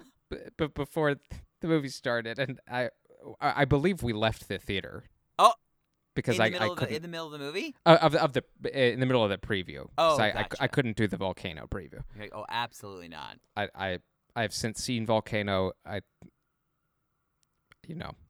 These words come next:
Speaker 2: It's, it's not
Speaker 1: It,
Speaker 2: that
Speaker 1: it,
Speaker 2: scary.
Speaker 1: it, it's what it is.
Speaker 2: Yeah, it's hilarious and wonderful.
Speaker 1: Uh, yes, it is. Uh,
Speaker 2: It's
Speaker 1: so I
Speaker 2: no
Speaker 1: was already
Speaker 2: Dante's Peak.
Speaker 1: It's no Dante's Peak because James Bond isn't in it. Um,
Speaker 2: Right, correct.
Speaker 1: uh,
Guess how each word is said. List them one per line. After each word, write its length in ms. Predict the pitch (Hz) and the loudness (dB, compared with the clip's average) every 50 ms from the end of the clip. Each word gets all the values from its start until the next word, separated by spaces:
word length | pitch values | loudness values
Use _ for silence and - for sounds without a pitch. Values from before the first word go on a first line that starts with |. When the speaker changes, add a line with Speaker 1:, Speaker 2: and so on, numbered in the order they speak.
| _ - | _ -20
Speaker 2:
It's, 140 | - 120 - 123 135 | -18 -18 -16 -14 -14
it's 180 | 139 - - | -14 -10 -4
not 200 | 175 190 151 127 | 0 0 0 0
Speaker 1:
It, 20 | - | 0
Speaker 2:
that 160 | 123 95 85 | -4 -6 -6
Speaker 1:
it, 100 | - - | -8 -12
Speaker 2:
scary. 340 | - 95 - - 62 - - _ _ _ _ - | -14 -14 -14 -14 -16 -16 -20 _ _ _ _ -6
Speaker 1:
it, 180 | 127 120 110 - - | -2 -2 -2 -2 -4
it's 180 | 120 107 - - | -6 -4 2 4
what 160 | 123 113 98 | 4 4 4
it 120 | 92 87 - | 2 -6 -8
is. 260 | - - - - - - | -14 -12 -14 -14 -12 -8
Speaker 2:
Yeah, 180 | 143 160 127 - - _ _ _ | -6 -6 -6 -6 -8 _ _ _
it's 280 | - - 143 143 120 - | -8 -6 -6 -6 -6 -8
hilarious 580 | 175 190 196 196 190 175 151 123 110 107 - | -8 -6 -4 -4 -2 -4 -4 -6 -8 -10 -10
and 100 | 113 113 | -12 -12
wonderful. 560 | 101 95 - - - - - 64 64 110 113 _ _ _ _ _ _ _ - | -12 -14 -14 -16 -18 -16 -16 -16 -16 -16 -18 _ _ _ _ _ _ _ -14
Speaker 1:
Uh, 120 | 131 - - | -14 -14 -14
yes, 440 | 143 139 127 107 76 - - - - - | -12 -8 -6 -6 -6 -6 -10 -12 -10 -12
it 100 | - - | -12 -10
is. 240 | 73 71 - - - - _ _ _ - | -10 -10 -10 -10 -12 -12 _ _ _ -4
Uh, 280 | 123 110 101 90 80 - _ _ _ - - - - - - - - _ _ - | 0 0 2 0 -2 -4 _ _ _ -20 -20 -20 -20 -20 -20 -20 -20 _ _ -2
Speaker 2:
It's 80 | - 233 | 4 6
Speaker 1:
so 80 | 170 | 8
I 60 | 156 165 | 10 10
Speaker 2:
no 40 | 185 | 10
Speaker 1:
was 140 | 180 143 139 | 8 8 8
already 280 | 139 131 127 123 117 110 | 8 10 10 8 8 4
Speaker 2:
Dante's 260 | 104 113 98 - - | 0 -2 -6 -8 -10
Peak. 420 | - - 101 73 53 - - - _ _ _ _ _ - | -10 -8 -8 -8 -10 -12 -18 -20 _ _ _ _ _ -4
Speaker 1:
It's 260 | 151 156 160 190 - | 0 0 2 4 6
no 140 | 170 165 143 | 8 8 8
Dante's 440 | 135 123 113 101 - 117 104 95 - | 8 6 4 2 0 -2 -2 -2 -4
Peak 340 | - - 95 71 - - - - 123 | -6 -8 -8 -8 -10 -14 -14 -12 -10
because 240 | 208 - - 110 - | -8 -4 -4 -2 2
James 260 | - 117 107 98 - | 2 2 2 2 -2
Bond 280 | - 98 90 87 - | -2 -4 -4 -4 -6
isn't 260 | - 73 - - - - | -10 -14 -14 -14 -16 -16
in 60 | 57 - | -16 -18
it. 120 | - _ _ _ _ - | -18 _ _ _ _ -6
Um, 240 | - 110 98 92 87 | -4 -2 -2 0 -2
Speaker 2:
Right, 240 | 87 78 78 - - | -4 -4 -8 -14 -18
correct. 360 | - - - - _ _ _ _ _ _ _ _ _ _ _ _ _ _ _ _ _ _ _ _ _ - _ _ _ _ _ _ _ _ _ - | -16 -16 -16 -18 _ _ _ _ _ _ _ _ _ _ _ _ _ _ _ _ _ _ _ _ _ -20 _ _ _ _ _ _ _ _ _ -8
Speaker 1:
uh, 280 | 127 117 104 92 82 | -8 -6 -6 -6 -8